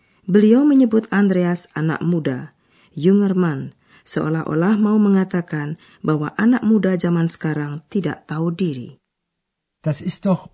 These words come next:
Speaker 2: unhöflich, junger Mann.
Speaker 1: Apa boleh buat, Andreas meminta maaf sekali lagi.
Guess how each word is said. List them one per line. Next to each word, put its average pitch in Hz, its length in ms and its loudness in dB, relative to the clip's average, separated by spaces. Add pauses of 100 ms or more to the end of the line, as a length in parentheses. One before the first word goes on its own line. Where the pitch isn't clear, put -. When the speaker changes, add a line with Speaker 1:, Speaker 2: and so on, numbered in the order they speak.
(120)
Speaker 2:
unhöflich, 104 920 0 (720)
junger 127 260 -6
Mann. 110 300 -8 (680)
Speaker 1:
Apa 143 300 -4
boleh 160 180 2
buat, 226 560 0
Andreas 143 480 -2
meminta 185 320 4
maaf 196 320 2
sekali 208 320 -2
lagi. 156 400 -4